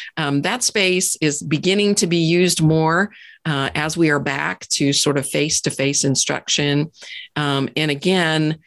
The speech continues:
um, the space is open each day. People are welcome to go by, and, um,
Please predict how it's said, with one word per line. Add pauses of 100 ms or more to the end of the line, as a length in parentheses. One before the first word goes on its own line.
(260)
um,
the
space
is
open
each
day.
People
are
welcome
to
go
by,
and,
um,